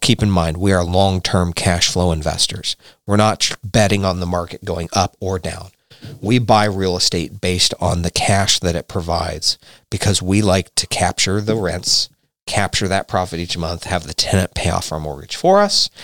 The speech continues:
and then capture the appreciation over a long period. We're not talking short period where we hope the market goes up or down or whatever.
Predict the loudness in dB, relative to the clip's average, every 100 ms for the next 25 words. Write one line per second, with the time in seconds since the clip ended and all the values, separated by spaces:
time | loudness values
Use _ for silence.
0 | -20 _ 0 4 4 2 0 0 0 2
1 | 2 2 2 2 2 2 4 2 2 2
2 | 2 4 2 2 2 4 6 6 4 0
3 | 2 2 0 -4 -10 -14 -6 0 2 2
4 | 4 4 4 2 2 0 -2 -2 0 0
5 | -2 -4 0 0 0 -2 -4 -4 -6 -6
6 | -2 0 0 -2 -10 -12 -10 -4 -2 0
7 | -2 0 0 2 0 -2